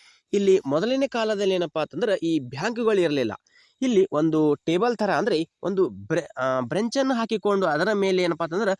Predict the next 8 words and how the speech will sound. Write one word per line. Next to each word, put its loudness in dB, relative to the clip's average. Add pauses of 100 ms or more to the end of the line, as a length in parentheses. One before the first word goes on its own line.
(260)
ವ್ಯವಹಾರಗಳನ್ನು -2
ತೆಗೆದುಕೊಳ್ಳುವುದು -2
ಹಾಗೂ 0
ಕೊಡುವುದು 0
ಇದರಲ್ಲಿ -2
ಏನಪ್ಪಾ -4
ಅಂತಂದ್ರೆ -4
ಮಾಡ್ತಿದ್ರು. -2